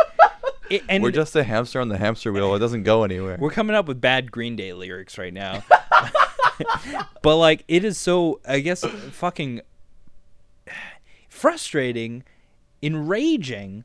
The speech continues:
Speaker 2: to think about it, how, like, how we can't just give ours-, why can't we collectively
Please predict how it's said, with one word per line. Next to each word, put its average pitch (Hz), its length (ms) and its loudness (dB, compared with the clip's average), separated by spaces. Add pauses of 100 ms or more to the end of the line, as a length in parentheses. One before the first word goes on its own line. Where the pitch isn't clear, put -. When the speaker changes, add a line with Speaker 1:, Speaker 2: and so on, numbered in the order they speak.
(140)
Speaker 2:
to 160 120 -8
think 247 260 -6
about 117 340 -2
it, 107 140 -8
how, 175 240 -4
like, 165 360 -4 (460)
how - 160 -4
we 247 140 -4
can't 240 340 -6
just 240 220 -10
give 175 240 -2
ours-, 262 300 -4
why 165 300 -2
can't 285 260 -4
we 247 220 -4
collectively 185 920 -4